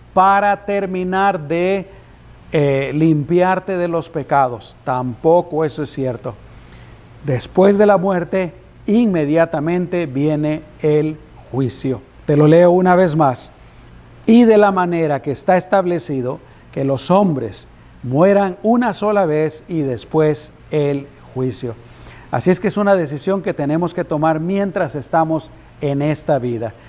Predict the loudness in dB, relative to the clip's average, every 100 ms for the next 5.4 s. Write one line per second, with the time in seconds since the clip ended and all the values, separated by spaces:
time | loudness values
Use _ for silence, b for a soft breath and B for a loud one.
0 | B B 2 4 4 2 0 0 0 0
1 | 0 0 -2 -6 -8 B B -8 0 0
2 | 2 0 0 0 -6 -4 -2 -2 -4 -6
3 | -6 -6 -8 -10 B B B B 0 2
4 | 4 4 2 0 -4 -2 0 0 -4 -6
5 | -6 -6 -6 -8